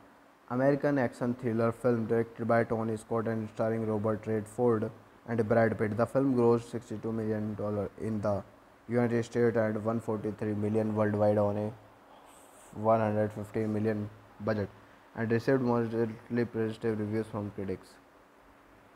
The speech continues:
Running time of this movie is one hundred twenty-six minutes. Country United States, language English. Let's come to the plot of this movie.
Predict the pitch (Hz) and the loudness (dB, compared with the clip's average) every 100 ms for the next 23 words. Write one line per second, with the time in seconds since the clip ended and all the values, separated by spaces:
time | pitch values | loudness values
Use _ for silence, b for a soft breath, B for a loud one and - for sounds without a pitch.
0 | - 113 135 143 139 135 131 131 120 120 | -8 -2 2 4 4 2 0 -2 0 0
1 | 117 113 113 113 113 110 117 113 - 117 | 0 -2 -4 -4 -4 -6 -6 -6 -4 -2
2 | 117 - 113 113 113 113 107 - 120 120 | -2 -4 -6 -2 -2 -2 -6 -4 0 0
3 | 117 113 110 110 107 110 107 107 - 107 | 0 -2 0 0 0 -2 -4 -6 -6 -4
4 | 117 - 110 110 110 110 107 107 104 104 | -4 -4 -6 -4 -4 -2 -2 -2 -4 -8
5 | 113 104 101 | -8 -8 -8